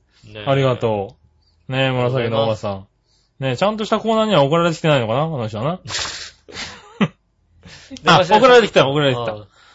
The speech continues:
Speaker 2: あ。
Speaker 1: はい、よかった、よかった。
Speaker 2: ね。
Speaker 1: 読んでいいかな？
Speaker 2: はい。
Speaker 1: 紫のおばさん。
Speaker 2: はい。
Speaker 1: えー、今週のコーナーの、
Speaker 2: うん。
Speaker 1: テーマのコーナー。
Speaker 2: はい。
Speaker 1: えー、今週のテーマ。
Speaker 2: うん。
Speaker 1: 今週のテーマは、ラーメン屋？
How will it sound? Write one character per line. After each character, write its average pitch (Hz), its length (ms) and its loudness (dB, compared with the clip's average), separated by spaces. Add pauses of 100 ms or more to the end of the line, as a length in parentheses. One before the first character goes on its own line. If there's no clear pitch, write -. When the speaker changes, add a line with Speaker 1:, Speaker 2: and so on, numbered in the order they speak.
(160)
Speaker 2:
あ。 135 240 2
Speaker 1:
は 117 60 0
い、 120 40 0
よ 123 80 0
か 117 80 -2
っ 107 40 -2
た、 110 80 -4
よ 104 60 -4
か 101 60 -6
っ 95 40 -8
た。 - 180 -20 (100)
Speaker 2:
ね。 120 380 -14
Speaker 1:
読 147 180 -4
ん 135 40 -2
で 131 60 0
い 123 40 -2
い - 20 -2
か 123 100 0
な？ 196 200 0 (100)
Speaker 2:
は 151 120 -10
い。 - 160 -14 (260)
Speaker 1:
紫 165 340 2
の 156 140 4
お 151 40 4
ば 151 100 6
さ 180 160 4
ん。 160 160 0
Speaker 2:
は 160 60 -12
い。 160 140 -14 (300)
Speaker 1:
え 165 320 0
ー、 - 20 -8
今 208 300 0
週 208 240 -2
の 202 160 2
コ 196 280 4
ー 170 40 0
ナ 143 400 2
ー - 40 -4
の、 120 160 -6
Speaker 2:
う - 40 -
ん。 143 140 -18
Speaker 1:
テ 214 180 0
ー 202 40 4
マ 175 140 4
の 143 120 2
コ 139 180 4
ー 131 40 0
ナ 165 300 4
ー。 170 60 -4
Speaker 2:
は 185 80 0
い。 131 100 -12 (680)
Speaker 1:
え 135 460 -2
ー、 - 40 -12
今 247 240 2
週 262 160 0
の 247 100 4
テ 247 160 2
ー 190 40 2
マ。 214 300 4
Speaker 2:
う 190 40 -18
ん。 160 180 -18 (1080)
Speaker 1:
今 247 260 -2
週 254 100 -2
の 233 80 0
テ 240 120 0
ー 208 40 0
マ 151 120 6
は、 156 220 4
ラ 147 180 2
ー 214 40 4
メ 247 120 2
ン 247 60 2
屋？ 277 200 -2